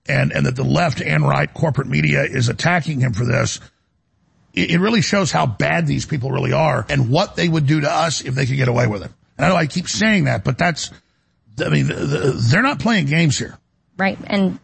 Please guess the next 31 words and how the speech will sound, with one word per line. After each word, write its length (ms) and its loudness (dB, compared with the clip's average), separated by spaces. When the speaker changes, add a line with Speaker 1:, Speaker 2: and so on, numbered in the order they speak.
Speaker 2:
you 80 0
know, 120 2
we've 140 2
seen 280 0
a 80 2
little 260 2
bit 160 0
about 240 0
what 240 -2
they 200 -2
will 160 2
do 340 2
if 140 -2
they 100 2
can 100 0
get 140 2
away 220 2
with 140 -2
it. 200 0
We 100 2
still 200 0
have 100 0
J 180 0
sixers 540 -4
sitting 340 0
in 80 4
the 80 4
gulag 500 2
without 580 -2
due 160 -2
process. 680 -4